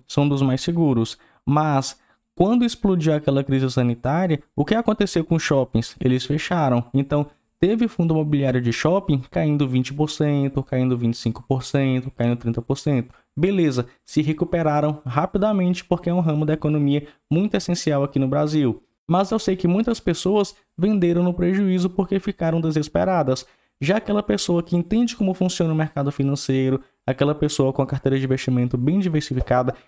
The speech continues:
conhecendo cada fundo imobiliário que investe, tenho certeza que aproveitou muito pra comprar muitas cotas bem baratinhas e hoje está com a valorização muito grande na sua carteira de investimento.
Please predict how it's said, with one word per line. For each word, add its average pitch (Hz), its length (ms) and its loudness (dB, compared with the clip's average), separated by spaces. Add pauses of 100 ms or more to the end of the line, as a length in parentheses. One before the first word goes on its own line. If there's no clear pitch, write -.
(140)
conhecendo 156 760 0 (240)
cada 226 260 0
fundo 180 260 0
imobiliário 151 440 0
que - 120 0
investe, 151 600 0 (200)
tenho 170 140 0
certeza 180 420 0
que 180 100 -2
aproveitou 185 540 0
muito 190 360 2
pra 185 160 -2
comprar 175 300 -2
muitas 208 380 0
cotas 180 420 -2
bem 170 220 0
baratinhas 208 720 0 (360)
e 190 100 4
hoje 202 160 2
está 196 200 -4
com 190 100 0
a 190 40 2
valorização 185 640 0
muito 208 300 0
grande 185 360 0
na 175 100 0
sua 170 160 -2
carteira 165 360 0
de 156 100 0
investimento. 151 640 0